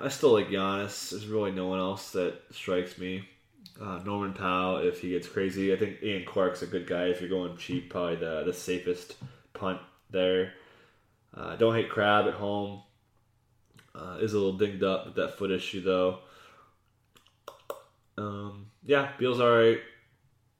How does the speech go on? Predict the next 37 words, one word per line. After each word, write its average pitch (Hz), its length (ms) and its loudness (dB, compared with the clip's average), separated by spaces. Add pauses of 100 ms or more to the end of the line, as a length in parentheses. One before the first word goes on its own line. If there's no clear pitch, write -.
(140)
Uh, 104 100 -8
I 98 140 0
like 127 200 2
Tim 135 100 4
Hardaway 110 320 8
Junior 98 340 -2
a 98 40 2
little 98 160 2
bit 95 240 0
if - 100 -8
you 101 60 -8
wanna 92 140 -6
go 90 120 -4
down 90 420 -4
from 85 340 -6
your 85 140 -6
Beals 87 460 0
and 90 120 -12
your 85 100 -6
C 85 260 -8
Js 85 360 0
and 78 300 -20
those 71 260 -8
guys. 82 400 -4 (1040)
Small 151 280 6
forward, 143 560 10 (760)
yeah, 151 360 8
Kawhi's 123 380 6
good. 120 640 6
Uh, 107 240 2
I 127 100 6
think 139 220 4
Middleton's 113 480 4
probably 110 340 4
the 92 40 0
best 95 200 2
value. 101 580 4